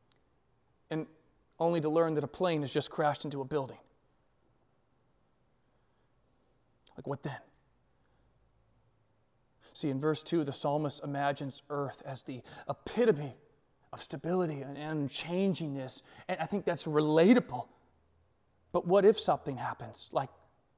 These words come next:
a landslide or an earthquake, and it kills thousands of people? 'Cause that's, that's the picture here, right? It's change, it's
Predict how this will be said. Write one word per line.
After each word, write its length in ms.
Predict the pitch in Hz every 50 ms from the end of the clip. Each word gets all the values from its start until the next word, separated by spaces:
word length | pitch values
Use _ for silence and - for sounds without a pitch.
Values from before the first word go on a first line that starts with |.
| _ _ _ _ -
a 60 | 151
landslide 720 | 147 147 143 143 143 143 - - 151 139 127 131 131 -
or 100 | - 139
an 100 | 131 135 - -
earthquake, 540 | 151 143 135 - - - - 143 131 123
and 80 | - 143
it 80 | 139 -
kills 300 | - 156 131 - - - _ _ _ _ -
thousands 500 | - - 214 214 208 190 143 160 160 135
of 160 | 139 131 -
people? 420 | - 180 175 - - - - - _ _ _ _ _ _ _ _ _ _ _ _ _ _ _ - - - - - - - - - - - - - - -
'Cause 140 | - 190 147
that's, 240 | 185 175 - - - -
that's 160 | - 180 -
the 80 | - 165
picture 400 | - - 277 233 - - 226 196
here, 180 | 160 175 156 143
right? 220 | - 143 196 - - - -
It's 180 | - 208 - - - - -
change, 560 | - - - 269 285 294 254 226 208 185 196
it's 140 | 214 -